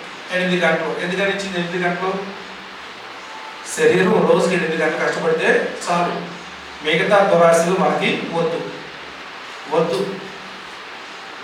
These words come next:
ఇంకా తర్వాత ఏ పనులు లేవా? మనం పుట్టింది పని చేసుకుంటానికేనా? ట్వంటీ ఫోర్ అవర్స్ పని చేసుకుంటానికి పుట్టాం మనం.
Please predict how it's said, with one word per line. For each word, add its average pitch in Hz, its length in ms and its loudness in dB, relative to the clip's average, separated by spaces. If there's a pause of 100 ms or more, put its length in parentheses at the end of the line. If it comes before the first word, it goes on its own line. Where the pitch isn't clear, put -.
(180)
ఇంకా 151 160 4
తర్వాత 170 320 6
ఏ 190 260 6
పనులు 202 220 6
లేవా? 196 500 6 (1040)
మనం - 260 2
పుట్టింది 233 320 4
పని 202 260 6
చేసుకుంటానికేనా? 226 760 6
ట్వంటీ 214 320 0
ఫోర్ 226 160 6
అవర్స్ 226 240 6
పని 220 180 2
చేసుకుంటానికి 220 440 0
పుట్టాం 196 220 0
మనం. - 220 -2